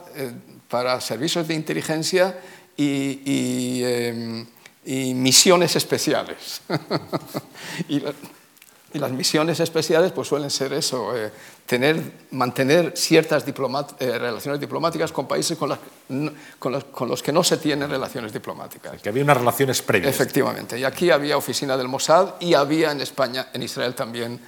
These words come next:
Speaker 1: representación del, del sesid, ¿no? Y ese, ese tipo de relación, pues, eh, de hecho, las relaciones diplomáticas, entre comillas, ya existían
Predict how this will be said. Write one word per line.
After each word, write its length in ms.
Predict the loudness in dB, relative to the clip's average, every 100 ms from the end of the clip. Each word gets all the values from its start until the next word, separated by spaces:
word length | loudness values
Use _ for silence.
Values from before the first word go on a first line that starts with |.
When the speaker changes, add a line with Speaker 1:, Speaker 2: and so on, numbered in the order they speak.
| -10
Speaker 1:
representación 800 | -6 -4 -4 -4 -4 -2 -2 -2
del, 320 | -6 -4 -6 -8 -12 -14 -16 -10
del 120 | -6
sesid, 360 | -2 -2 -2 -6 -12 -20 _ -10
¿no? 240 | -8 -8 -16 -20 -20 -20 -12
Y 140 | -2 0
ese, 480 | 4 4 4 2
ese 180 | -2 -2
tipo 240 | -4 -2 0
de 80 |
relación, 480 | 0 0 0 2 0
pues, 220 | 0 -2
eh, 100 | -2 -4 -8
de 120 | -4
hecho, 160 | 0 2
las 100 | 2
relaciones 400 | 2 -2 -2 -2
diplomáticas, 500 | -2 0 0 0 -2
entre 200 | -6 -6
comillas, 460 | -6 -4 0 -2 0
ya 100 | -2
existían 720 | -2 -4 -4 0 0 0 -4